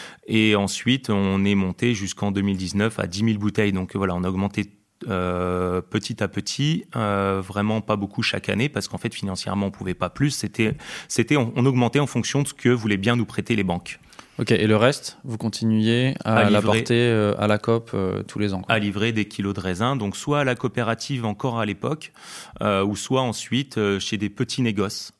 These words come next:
Speaker 1: qui recherchaient plus, on en parlait un peu tout à l'heure, des raisins en bio, euh, avec une viticulture différente.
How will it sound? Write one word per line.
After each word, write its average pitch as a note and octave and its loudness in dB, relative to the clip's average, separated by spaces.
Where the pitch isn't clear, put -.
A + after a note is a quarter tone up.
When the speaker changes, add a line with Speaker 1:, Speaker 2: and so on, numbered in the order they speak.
Speaker 1:
qui A2 -6
recherchaient A#2 0
plus, A#2 -4
on F#2+ -6
en F2+ -6
parlait F#2 -6
un F2+ -2
peu F#2+ -8
tout - -16
à F#2 -2
l'heure, A2 -2
des G#2+ -2
raisins F2+ -2
en G2 -2
bio, G2+ -2
euh, F2 -8
avec G2 -2
une G#2+ -2
viticulture F#2+ -8
différente. E2+ -10